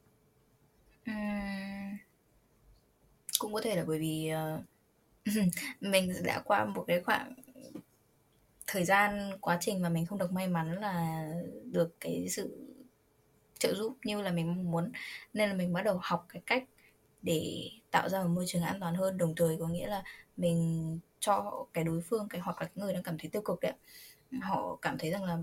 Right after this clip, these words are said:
mình, ừm, an toàn, mình sẽ không làm hại họ.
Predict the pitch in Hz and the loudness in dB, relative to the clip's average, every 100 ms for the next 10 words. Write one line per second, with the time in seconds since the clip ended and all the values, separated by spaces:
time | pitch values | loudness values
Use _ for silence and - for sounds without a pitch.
0 | - _ 185 180 170 175 - _ _ - | -6 _ 0 4 2 0 -8 _ _ -14
1 | - - - - 202 190 180 156 156 - | -10 -8 -10 -2 -2 2 2 2 0 -12
2 | _ _ _ - 175 165 - 214 190 170 | _ _ _ -4 0 2 2 2 2 0
3 | 175 - - | -2 -4 -4